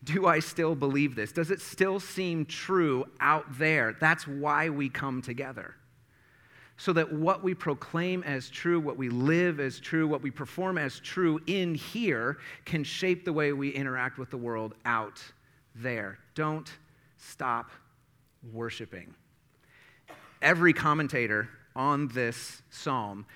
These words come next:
pointed out that the, the moment, the key moment for Asaph was not a moment of, uh, the key moment of coming through his crisis of faith was not a key moment of intellectual development. It was a moment of worship. Verse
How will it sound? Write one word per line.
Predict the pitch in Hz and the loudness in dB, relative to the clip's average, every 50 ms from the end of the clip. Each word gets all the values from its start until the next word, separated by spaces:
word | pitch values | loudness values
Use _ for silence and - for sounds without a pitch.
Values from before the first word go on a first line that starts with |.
| - _ _ - | -20 _ _ -8
pointed | - 165 165 170 160 160 151 135 | -2 0 0 0 2 2 2 4
out | 135 135 127 117 113 - 123 | 6 6 6 4 2 -2 -2
that | 143 135 127 135 131 | -2 -2 -2 -2 -4
the, | 127 139 131 127 131 - - | -4 -2 -2 -2 -4 -8 -6
the | 127 147 | -4 -2
moment, | 151 151 147 151 160 180 196 175 156 139 123 120 | 0 0 2 4 4 4 4 4 2 2 0 0
the | 135 | -6
key | 117 - - - 220 214 | -6 -4 -4 -2 0 0
moment | 180 170 175 180 170 156 139 123 | 2 2 4 4 4 2 2 0
for | - - 143 | 0 -2 0
Asaph | - 151 165 156 - - 160 123 120 117 - | 2 2 2 0 2 2 2 2 2 2 -2
was | 147 135 127 120 120 | -4 -4 -4 -4 -4
not | 135 139 147 165 185 190 190 185 - - - - - - - | -2 0 2 2 4 4 2 2 0 -4 -12 -18 -20 -8 -4
a | 139 143 | -4 -2
moment | 147 151 151 156 160 165 160 156 143 151 | 0 2 2 4 4 4 4 2 0 0
of, | 131 135 131 110 - - - | -4 -6 -6 -6 -10 -12 -10
uh, | 139 117 - | -10 -8 -6
the | 123 135 | -8 -8
key | 120 - 190 180 | -4 -2 0 2
moment | 160 156 151 160 160 151 | 4 4 4 2 2 0
of | 135 - | 0 0
coming | - 156 156 147 139 | 0 0 0 0 -2
through | - 156 151 | -2 -2 -2
his | 139 - | -2 -2
crisis | - 156 151 143 - 143 - 139 | 0 0 0 0 0 -4 -8 -10
of | 123 | -6
faith | - 151 143 151 147 | -4 -2 -2 -2 -2
was | 147 135 120 | -4 -6 -2
not | 151 165 170 | 0 2 2
a | 151 | 2
key | - - - 170 156 | 0 -2 -4 -2 0
moment | 143 139 143 139 131 117 | 0 0 0 0 -2 -2
of | 110 127 | -4 -4
intellectual | 123 123 - 127 123 117 113 - 127 107 | -6 -6 -4 -4 -4 -4 -4 -6 -8 -10
development. | 107 104 110 107 104 95 98 90 85 - - - _ _ _ _ _ _ _ _ _ _ _ _ _ _ _ _ _ _ _ _ _ _ _ _ _ _ _ _ _ _ _ _ _ _ _ | -8 -6 -6 -6 -6 -6 -8 -12 -12 -14 -18 -20 _ _ _ _ _ _ _ _ _ _ _ _ _ _ _ _ _ _ _ _ _ _ _ _ _ _ _ _ _ _ _ _ _ _ _
It | - 135 | -4 -4
was | 139 131 | -2 -2
a | 131 | -2
moment | 139 135 127 120 110 | -2 0 -2 -2 -4
of | 101 | -4
worship. | 113 139 147 139 - 123 104 - - - - _ _ _ _ _ _ _ _ _ _ _ _ _ _ _ _ _ _ _ _ _ _ _ _ _ _ _ _ _ _ _ _ _ _ _ _ _ | 0 0 0 0 0 -4 -6 -6 -8 -16 -20 _ _ _ _ _ _ _ _ _ _ _ _ _ _ _ _ _ _ _ _ _ _ _ _ _ _ _ _ _ _ _ _ _ _ _ _ _
Verse | 113 131 160 151 - - - - | -2 0 0 0 0 -6 -12 -16